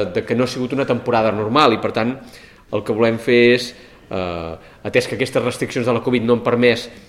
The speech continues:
eh, tenir una temporada normal, doncs, eh,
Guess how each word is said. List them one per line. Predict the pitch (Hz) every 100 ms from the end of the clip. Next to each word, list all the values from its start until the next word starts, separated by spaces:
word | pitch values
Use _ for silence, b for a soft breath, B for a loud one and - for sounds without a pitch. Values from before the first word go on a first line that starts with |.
| B -
eh, | - 101
tenir | 113 117
una | 117
temporada | 120 117 113 113 113 110
normal, | 117 123 120 113 117 - - - _ - _ -
doncs, | - 101 110 107 107
eh, | 123 104 98 87 82